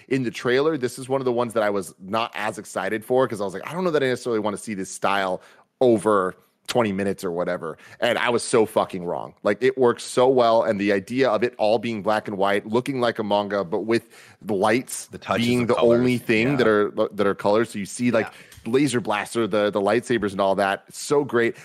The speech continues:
Speaker 1: I love the commitment to the kind of, like, more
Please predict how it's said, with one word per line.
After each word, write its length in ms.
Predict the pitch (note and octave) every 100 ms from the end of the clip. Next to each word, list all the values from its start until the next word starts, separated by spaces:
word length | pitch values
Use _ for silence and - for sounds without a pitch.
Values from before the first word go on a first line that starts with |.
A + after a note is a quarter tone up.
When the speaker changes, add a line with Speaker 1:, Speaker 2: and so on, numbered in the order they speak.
| -
Speaker 1:
I 100 | A#2+
love 260 | A#2 C#3
the 80 | D#3
commitment 680 | - B2 F#2+ A#2+ - G#2+ G2 _ _
to 420 | - B2+ B2 A#2
the 100 | G#2
kind 300 | F#2+ A2+ A2
of, 100 | G2+
like, 260 | G2+ G2 - _ _ _ _
more 200 | A#2+